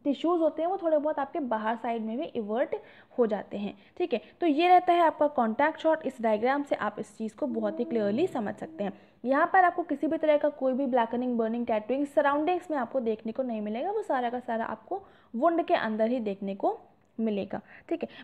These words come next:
बस आपको बाहर साइड में क्या देखने को मिल सक-, मिलेगा, आपको स्टार शेप पैटर्न देखने को मिलेगा,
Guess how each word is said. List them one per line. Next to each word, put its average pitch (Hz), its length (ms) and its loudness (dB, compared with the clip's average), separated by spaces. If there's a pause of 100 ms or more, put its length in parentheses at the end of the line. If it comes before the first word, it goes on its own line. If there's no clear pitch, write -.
बस 302 180 8
आपको 311 220 4
बाहर 247 340 4
साइड 294 220 0
में 302 140 -2
क्या 294 120 2
देखने 285 260 -2
को 294 100 -2
मिल 285 160 0
सक-, 285 240 -8
मिलेगा, 262 360 -2
आपको - 380 -4
स्टार 233 400 0
शेप 240 280 2
पैटर्न 220 480 -2
देखने 294 240 0
को 311 120 0
मिलेगा, 277 460 0